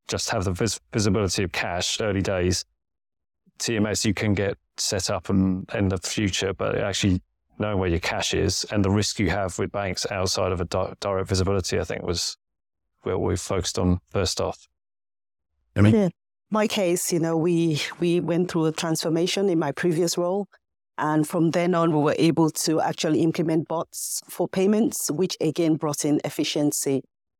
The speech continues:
Speaker 3: um, in our payments, uh, landscape. Now, in my current role, we have fragmented systems, and I think it's not, it's not unique to G X O.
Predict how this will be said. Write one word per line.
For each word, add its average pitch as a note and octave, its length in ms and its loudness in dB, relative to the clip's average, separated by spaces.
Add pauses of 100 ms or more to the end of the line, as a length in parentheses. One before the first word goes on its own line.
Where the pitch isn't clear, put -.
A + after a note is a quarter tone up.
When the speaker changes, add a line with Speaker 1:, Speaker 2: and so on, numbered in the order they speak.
Speaker 3:
um, D3 260 2
in D#3 160 0
our D3+ 140 0
payments, D3+ 600 2
uh, C#3+ 200 0
landscape. D3 800 -2
Now, D3 260 0
in F#3+ 160 0
my A3 200 0
current G3+ 400 0
role, C3+ 380 -2 (460)
we F#3+ 280 4
have E3 300 0
fragmented D3+ 600 -2
systems, - 680 0
and D3+ 120 -2
I D3 80 -2
think D3+ 260 0
it's D3+ 160 -2
not, D#3 100 0
it's E3 180 -2
not G3 140 0
unique D#3+ 340 2
to - 120 -2
G D3+ 240 0
X - 280 -4
O. D3 180 -2